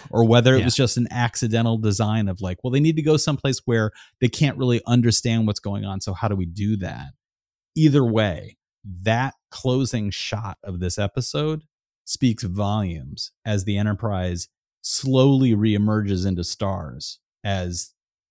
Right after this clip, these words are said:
Speaker 1: they're in a place, they're on their own, and they're going into a extremely bold new place for this series. And the, the reset button has been hit.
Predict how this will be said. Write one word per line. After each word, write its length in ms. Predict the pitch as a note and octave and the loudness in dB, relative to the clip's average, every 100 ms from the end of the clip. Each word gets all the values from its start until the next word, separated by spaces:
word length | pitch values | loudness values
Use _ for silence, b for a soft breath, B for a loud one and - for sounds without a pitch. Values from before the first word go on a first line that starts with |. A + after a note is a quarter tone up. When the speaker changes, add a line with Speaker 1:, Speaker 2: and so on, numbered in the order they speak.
| _ | _
Speaker 1:
they're 400 | A#2 F#2+ G#2 A2 | -10 0 4 4
in 140 | A2 G#2+ | 4 0
a 40 | |
place, 460 | - A#2 G2 - - | -2 -2 -2 -2 -6
they're 300 | G2 F#2+ G2 | -4 -2 0
on 160 | G2+ | 2
their 160 | G2+ B2+ | 2 2
own, 460 | C#3 A2 G2 G#2 - | 2 2 0 -2 -6
and 120 | G#2 | -4
they're 100 | F#2+ F#2 | -4 0
going 260 | G2 F#2 | 0 0
into 320 | F#2 - F#2+ | -2 -4 -4
a 160 | F2 E2+ _ _ _ _ _ _ _ - | -4 -6 _ _ _ _ _ _ _ -6
extremely 880 | G2 - - A2+ B2 B2+ G#2+ F2+ F2 | -4 -4 -2 4 6 6 4 0 -4
bold 560 | E2 G2 G#2+ G#2 G2 - | -4 0 0 0 -4 -6
new 560 | G2+ G2 G2 F#2 F2 F2 _ _ _ _ | 0 2 2 0 -4 -8 _ _ _ _
place 580 | - B2+ A2 E2+ - - _ - - | -8 -2 -2 -2 -4 -6 _ -14 -4
for 180 | G#2 | -2
this 320 | F#2 F2+ - - _ - | -2 -2 -4 -10 _ -10
series. 640 | - F#2+ E2+ D2 - - - | -6 -6 -8 -12 -14 -16 -10
And 200 | F#2+ F2+ | -6 -6
the, 160 | F2+ - _ _ _ - | -6 -10 _ _ _ -2
the 80 | G#2 | 4
reset 440 | A2+ A2 G#2 A2 | 4 4 -2 -4
button 220 | G2 - | -8 -6
has 160 | F#2 E2 | -8 -6
been 200 | - F2+ | -10 -14
hit. 220 | - | -16